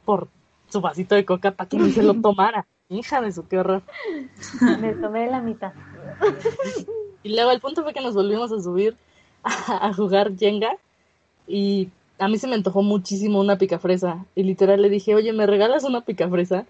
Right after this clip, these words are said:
Speaker 1: No, hombre, otra vez me volvió a ver con una cara de odio. En su mente yo creo que me dijo, "Chinga tu madre", y me aventó la
Speaker 2: Y
Speaker 1: picafresa.
Speaker 2: aparte yo las tenía escondidas, o sea, me acuerdo
Speaker 1: Ajá.
Speaker 2: que las... De eso sí me acuerdo, para que vean.
Speaker 1: Total, el punto fue que ya nos fuimos a dormir y al día siguiente la Diana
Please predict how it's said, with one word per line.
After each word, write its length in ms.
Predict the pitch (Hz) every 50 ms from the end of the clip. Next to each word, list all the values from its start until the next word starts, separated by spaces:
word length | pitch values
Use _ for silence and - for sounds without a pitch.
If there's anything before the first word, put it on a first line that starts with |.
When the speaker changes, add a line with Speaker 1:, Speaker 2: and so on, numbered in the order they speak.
| _ _ _ _ _ _ _ -
Speaker 1:
No, 320 | 262 302 311 311 311 302
hombre, 160 | 294 269 254 262
otra 220 | 269 - 381 370
vez 160 | 320 285 247
me 120 | 277 277 247
volvió 260 | 208 196 185 190 202
a 20 |
ver 180 | 202 214 208 202
con 160 | - 190 190
una 180 | 190 190 196 185
cara 240 | 202 202 214 214
de 160 | 196 175 170 170
odio. 460 | 175 185 190 190 208 214 226 269 480 - _ _ _ _ _ _ - - - - - _ - 190 180 - - _ _ _
En 120 | 233 220 220
su 100 | - 240
mente 300 | 220 233 233 220 - 269
yo 120 | 240 254 208
creo 180 | - 214 220 -
que 120 | - 226
me 160 | 214 190 175
dijo, 340 | 170 180 185 185 185 196 190
"Chinga 320 | 185 - 214 202 220 226
tu 140 | - - 190
madre", 400 | 170 170 170 185 185 185 180 - 175 -
y 80 | - 226
me 100 | 214 202
aventó 320 | 180 180 180 180 - -
la 120 | 247 508 480
Speaker 2:
Y 40 |
Speaker 1:
picafresa. 400 | - - - - 415 403 392 392
Speaker 2:
aparte 300 | 392 392 349 - 494 494 -
yo 80 | 330
las 180 | 320 320 381 -
tenía 240 | - 262 226 220 233
escondidas, 680 | 233 - 240 240 226 214 226 220 208 202 196 185 196 196 208
o 60 | 208
sea, 140 | 220 214 202
me 60 | 202 208
acuerdo 240 | 208 220 220 240 240
Speaker 1:
Ajá. 80 | 240
Speaker 2:
que 60 | 226 214
las... 120 | 190 - _ 196 190 - - - - -
De 80 | 208 247
eso 200 | 226 269 277 247
sí 100 | 233 247
me 80 | 233 233
acuerdo, 380 | 226 226 233 220 214 202 190 -
para 140 | - 190 190
que 80 | - 196
vean. 320 | 190 190 185 - - 226 - _ _ - -
Speaker 1:
Total, 280 | 226 233 - 269 269 269
el 80 | 269 -
punto 260 | - 285 285 - 320 247
fue 140 | 262 262
que 80 | 214 254
ya 80 | 240 226
nos 140 | 233 233 214
fuimos 200 | 220 220 214 208
a 40 | 185
dormir 340 | 180 180 180 190 196 220 262
y 40 | 247
al 80 | 220 214
día 100 | 226 233
siguiente 320 | 240 233 240 233 214 254
la 120 | 240 226 208
Diana 260 | 202 208 214 220 208